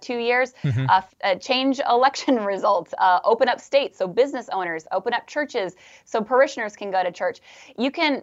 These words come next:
Speaker 1: you can get the best president in the world in the White House, and I think we should and we can. We should do that every cycle.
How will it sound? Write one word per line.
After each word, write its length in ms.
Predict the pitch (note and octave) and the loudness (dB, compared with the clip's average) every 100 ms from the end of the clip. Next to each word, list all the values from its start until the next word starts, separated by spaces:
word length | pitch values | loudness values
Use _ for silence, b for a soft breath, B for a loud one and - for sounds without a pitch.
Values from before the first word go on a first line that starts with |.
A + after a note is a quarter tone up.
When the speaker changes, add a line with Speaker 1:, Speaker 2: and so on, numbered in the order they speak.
| _ | _
Speaker 1:
you 160 | G#3+ D4+ | -4 -2
can 180 | - E4+ | -2 0
get 140 | D4 | 0
the 120 | - | 0
best 340 | F3+ A3 - _ | 2 2 2 _
president 420 | A3+ G#3+ G#3 G3 | 0 0 0 -6
in 100 | G3 | -6
the 80 | F#3+ | -4
world 360 | F#3 F#3 F#3+ | 0 2 2
in 100 | F#3 | -2
the 80 | F3+ | -2
White 200 | F3 E3+ | 0 0
House, 240 | E3 D3+ - | 0 -4 -4
and 100 | F3+ | -4
I 60 | E3+ | -4
think 220 | G#3 F#3+ | -6 -6
we 100 | F3+ | -6
should 280 | - G3+ G3+ | -4 -2 -2
and 60 | F3 | -4
we 80 | |
can. 320 | - - F#3+ F3 | -8 -6 -4 -4
We 80 | |
should 160 | F3 E3+ | -6 -6
do 80 | F3 | -2
that 140 | E3 | -2
every 200 | E3+ F3 | -2 -4
cycle. 560 | E3+ F3+ F3 A3 B3+ | -2 0 0 2 0